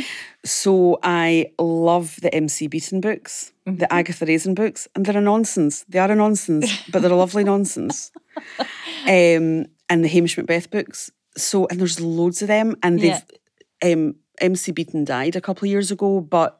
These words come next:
Speaker 1: um, someone has continued to write the Agatha Raisin
Speaker 2: Ah,
Speaker 1: series.
Speaker 2: okay, a bit like what Sophie Hannah does with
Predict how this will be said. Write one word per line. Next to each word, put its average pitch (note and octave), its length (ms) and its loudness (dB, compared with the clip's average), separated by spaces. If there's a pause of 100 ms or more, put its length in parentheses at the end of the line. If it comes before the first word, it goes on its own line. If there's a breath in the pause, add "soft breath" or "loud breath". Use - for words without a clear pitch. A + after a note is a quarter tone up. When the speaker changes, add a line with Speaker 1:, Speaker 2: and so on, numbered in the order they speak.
Speaker 1:
um, D3+ 360 0
someone E3 340 -2
has E3 180 -6
continued D3 480 -4
to - 140 -10
write C3+ 160 -4
the C3 60 -6
Agatha C3+ 320 -8
Raisin C3+ 260 -6
Speaker 2:
Ah, - 20 -4
Speaker 1:
series. F#3 480 -2
Speaker 2:
okay, F#3 360 -6
a - 60 -12
bit G3 200 0
like F3+ 420 -2
what - 140 -4
Sophie F#3+ 300 -6
Hannah F3 260 -2
does F3+ 280 -4
with F3+ 240 -6